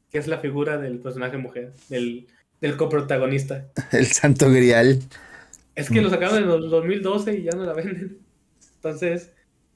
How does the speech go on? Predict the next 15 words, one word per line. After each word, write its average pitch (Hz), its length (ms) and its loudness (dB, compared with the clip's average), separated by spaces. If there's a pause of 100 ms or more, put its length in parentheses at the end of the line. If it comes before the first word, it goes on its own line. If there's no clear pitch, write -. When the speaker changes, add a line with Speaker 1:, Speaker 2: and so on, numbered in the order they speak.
(320)
Speaker 1:
si 147 120 -12
es 147 60 -4
una 185 120 0
figura 175 260 0
que 165 80 -4
me 139 100 -4
la 127 140 -4
tope, 160 280 -4
es 165 120 -2
como 143 240 -12
que, 123 380 -14 (200)
"Ten 123 160 -8
todo 123 120 -8
mi 120 120 -10
dinero". 113 340 -16